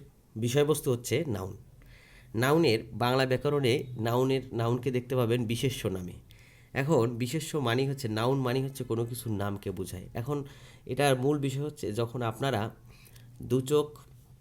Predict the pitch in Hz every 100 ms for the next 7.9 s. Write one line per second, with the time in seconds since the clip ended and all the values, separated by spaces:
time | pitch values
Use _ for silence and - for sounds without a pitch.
0 | - - - - - 110 117 131 135 143
1 | 147 131 123 131 - 160 110 110 - -
2 | 143 156 156 151 117 143 151 156 135 120
3 | 120 117 107 107 - - - - _ -
4 | - 139 139 139 135 127 120 131 170 -
5 | - 107 98 90 - - - - - -
6 | - - - - 143 160 147 110 107 120
7 | 117 - - 135 139 160 160 156 117